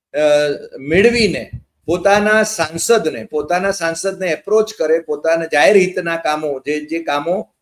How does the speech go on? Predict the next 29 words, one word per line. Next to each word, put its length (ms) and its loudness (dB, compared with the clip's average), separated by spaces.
સાંસદ 480 0
નિધિની 380 2
અંદર 320 4
લઈ 180 2
શકાય 440 2
છે 140 -6
એવા 340 4
કામો 380 0
માટે, 480 -8
તો 400 2
મને 220 2
લાગે 300 4
છે 180 -2
કે 140 -6
વધુ 360 2
ને 120 2
વધુ 320 2
સક્રિયતા 920 -2
દાખવીને 720 -6
એ 100 0
કામો 360 -2
થઈ 220 -2
શકશે. 460 -6
તમને 340 -2
ખ્યાલ 240 2
હશે 220 -2
કે 80 -8
માનનીય 360 -2
વડાપ્રધાને 880 0